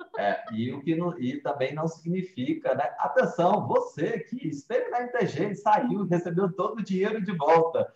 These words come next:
Não significa que é o seu caso, que a gente queria ver você,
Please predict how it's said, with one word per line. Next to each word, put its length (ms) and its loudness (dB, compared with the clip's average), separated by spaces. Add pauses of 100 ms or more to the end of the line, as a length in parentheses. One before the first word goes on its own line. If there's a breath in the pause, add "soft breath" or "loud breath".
(140 soft breath)
Não 200 2
significa 880 2
que 140 6
é 100 8
o 60 4
seu 300 -2
caso, 500 4
que 60 -6
a 40 -2
gente 300 -6
queria 240 0
ver 160 -2
você, 340 -4